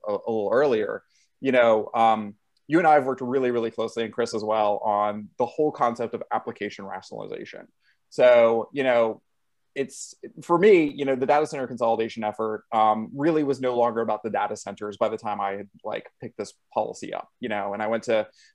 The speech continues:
uh, Margie Graves, who was the, the acting C I O, federal C I O at the time, and said, "You're, you're missing, we're gonna miss the point if we just look at data centers." You know, to Tom, to your point, you gotta look at cloud and data center together. And the only way you get at that is if you start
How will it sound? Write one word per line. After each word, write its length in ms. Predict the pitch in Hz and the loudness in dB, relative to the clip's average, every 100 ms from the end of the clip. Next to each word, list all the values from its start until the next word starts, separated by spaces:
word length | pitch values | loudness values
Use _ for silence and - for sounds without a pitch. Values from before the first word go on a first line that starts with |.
| - | -2
uh, 140 | 107 107 | 0 2
Margie 260 | 117 110 | 0 0
Graves, 360 | 107 107 107 - | -2 -2 -2 -4
who 80 | 110 | -8
was 160 | 101 | -4
the, 240 | 107 104 110 | -4 -4 -4
the 180 | 107 110 | -4 -4
acting 260 | - 104 | -6 -10
C 160 | - 104 | -10 -6
I 220 | 104 110 | -4 -2
O, 120 | 113 | -4
federal 260 | 101 113 104 | -2 -2 -2
C 160 | 113 101 | -4 0
I 80 | |
O 100 | 160 | 0
at 60 | 127 | 0
the 60 | - | -4
time, 240 | 98 104 | -6 -6
and 80 | 101 | -4
said, 200 | 107 104 _ _ _ _ _ _ _ - | -4 -6 _ _ _ _ _ _ _ -2
"You're, 300 | 143 151 135 | 0 0 2
you're 140 | 139 | 2
missing, 600 | 151 175 160 147 147 143 | 4 4 4 4 2 -2
we're 180 | 143 143 | -2 0
gonna 160 | 175 175 | 2 4
miss 140 | 165 | 2
the 80 | 139 | -2
point 300 | - 135 113 | -2 -2 -2
if 100 | 110 | -4
we 80 | 113 | -4
just 360 | 104 113 - | 0 -2 -2
look 280 | 117 113 - - | -2 -2 -2 -8
at 120 | 101 | -4
data 220 | 98 98 | -2 -2
centers." 460 | 101 - - - - | -4 -10 -10 -14 -10
You 120 | 120 | -4
know, 120 | 113 107 | -2 -4
to 80 | |
Tom, 300 | - 117 107 104 | -2 0 0 -2
to 100 | 110 | -2
your 160 | 175 | 0
point, 300 | - 107 104 - | 0 -6 -6 -2
you 100 | 139 | 0
gotta 120 | 143 | 0
look 160 | 135 | -2
at 80 | 135 | -4
cloud 540 | - 113 113 110 110 113 | -2 2 4 4 0 -4
and 100 | 104 | -2
data 280 | 101 104 | -2 -2
center 320 | - 101 104 101 | -6 -10 -10 -10
together. 500 | 104 113 113 101 98 | -4 0 0 0 -4
And 140 | 107 | -4
the 80 | 131 | -2
only 180 | 208 202 | 0 0
way 140 | 156 | 0
you 220 | 135 120 - - | -2 -6 -6 0
get 200 | 254 220 | 2 2
at 160 | 127 | 2
that 340 | 117 104 - 143 | 2 2 0 -6
is 140 | 123 | -8
if 120 | 135 | -8
you 60 | 139 | -10
start 380 | - 139 123 | -2 0 0